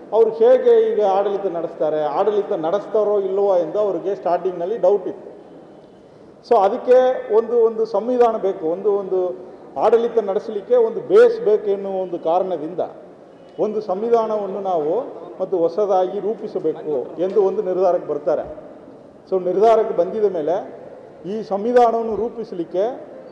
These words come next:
ಒಂದು constituent assembly ಎಂದು ಒಂದು ರಚನೆ ಮಾಡ್ತಾರೆ. So ಆ ಕಾನ್ಸ್ಟಿಟ್ಯೂಯೆಂಟ್ ಅಸೆಂಬ್ಲಿಯ ಅಧ್ಯಕ್ಷರಾಗಿ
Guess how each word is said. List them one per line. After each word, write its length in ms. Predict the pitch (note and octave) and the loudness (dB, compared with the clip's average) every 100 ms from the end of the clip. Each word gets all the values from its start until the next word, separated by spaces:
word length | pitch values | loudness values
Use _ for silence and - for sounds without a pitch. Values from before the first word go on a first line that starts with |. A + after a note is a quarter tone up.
| - - | -18 -2
ಒಂದು 200 | G#3 A3 | 0 0
constituent 640 | G#3+ G3 A3 - A3+ G#3+ G3+ | -2 -2 -2 -6 -6 -2 -2
assembly 500 | D#3+ - A#3 A#3 A3 | 0 -2 -2 -2 -2
ಎಂದು 240 | F#3+ A#3 | 2 2
ಒಂದು 180 | A#3 G3 | 2 0
ರಚನೆ 300 | F#3 - F#3 | 0 -2 -4
ಮಾಡ್ತಾರೆ. 340 | D#3 B2 - - - - - - - - - - | -4 -6 -12 -16 -20 -20 -20 -20 -20 -20 -20 -2
So 60 | F3+ | 2
ಆ 100 | F3 | 2
ಕಾನ್ಸ್ಟಿಟ್ಯೂಯೆಂಟ್ 720 | E3+ F3 G3 A3 G3 G3 F#3+ | 2 -2 -2 -6 -2 -2 0
ಅಸೆಂಬ್ಲಿಯ 540 | D3+ - G3+ G3+ F#3+ F3+ A3 - - - | -2 -4 -6 -2 0 0 -2 -8 -20 -10
ಅಧ್ಯಕ್ಷರಾಗಿ 880 | C#3+ C#3+ G3+ G3+ G3 F3+ E3 F3 | -8 0 0 0 -2 0 0 -2